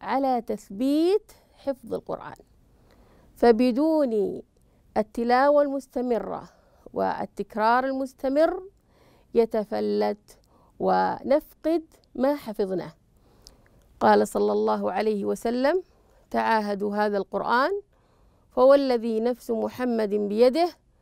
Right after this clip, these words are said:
لهو أشد تفلتا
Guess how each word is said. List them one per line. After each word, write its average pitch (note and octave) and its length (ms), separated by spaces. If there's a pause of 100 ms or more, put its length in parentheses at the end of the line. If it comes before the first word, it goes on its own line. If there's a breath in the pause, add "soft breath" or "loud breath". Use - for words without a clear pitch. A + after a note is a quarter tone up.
(440)
لهو A3 380
أشد A3 800
تفلتا G#3 800